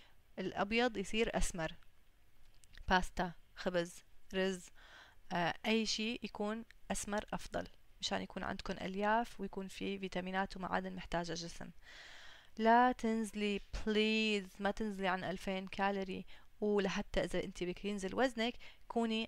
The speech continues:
أكتف، بس ما تعملي كالوريز أقل. أوكي، ارفعي نشاطك، لا تقللي الكالوريز تبعك، لأنه أنت عم بترضعي. هديك اليوم حكيتني أم كتير، أنا عن جد، آه، تأثرت بهذا ال-، آه، الموقف،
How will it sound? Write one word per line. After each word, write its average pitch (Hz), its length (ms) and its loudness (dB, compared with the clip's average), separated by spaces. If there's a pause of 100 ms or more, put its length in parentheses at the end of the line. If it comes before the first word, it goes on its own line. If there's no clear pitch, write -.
أكتف، 202 640 2 (140)
بس - 200 -6
ما 214 140 2
تعملي 196 540 -2 (1080)
كالوريز 180 560 4
أقل. 170 360 -2 (240)
أوكي، 196 280 -4
ارفعي 226 540 4 (360)
نشاطك، 208 580 4
لا 202 120 6
تقللي 196 580 -2 (300)
الكالوريز 180 540 2
تبعك، 190 320 0
لأنه 170 180 -2
أنت 208 180 -4
عم 220 180 0
بترضعي. 196 600 0
هديك 196 180 -6
اليوم 214 200 -2
حكيتني 208 600 -4
أم 185 180 -8 (460)
كتير، - 280 4
أنا 208 160 0
عن 196 100 -2
جد، 196 360 -2
آه، 185 160 -2
تأثرت - 680 -2 (140)
بهذا 196 400 2
ال-، 180 220 -2
آه، 180 360 0 (300)
الموقف، 208 680 4